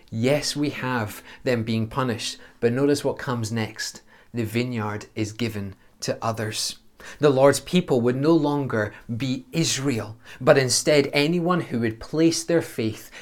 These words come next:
in the Lord Jesus Christ. John one twelve, "But to all who did receive him, who believed in his name, he gave the right to become children of God."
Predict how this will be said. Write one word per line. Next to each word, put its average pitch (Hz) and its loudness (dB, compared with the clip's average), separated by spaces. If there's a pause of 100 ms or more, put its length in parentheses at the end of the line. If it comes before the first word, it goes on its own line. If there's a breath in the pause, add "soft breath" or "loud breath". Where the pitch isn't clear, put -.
(160 loud breath)
in 139 2
the 123 2
Lord 110 2
Jesus 110 -2
Christ. - -6 (380 soft breath)
John 139 4
one 117 0
twelve, 120 -2 (260 loud breath)
"But 135 6
to 143 2
all 160 10
who 139 -2
did 117 0
receive 160 0
him, 185 0 (220 loud breath)
who 139 2
believed 147 2
in 156 2
his 143 -2
name, 110 -4
he 135 -4
gave 160 2
the 147 4
right 123 -2
to - -2
become 165 0 (240 loud breath)
children 143 2
of 117 0
God." 117 -4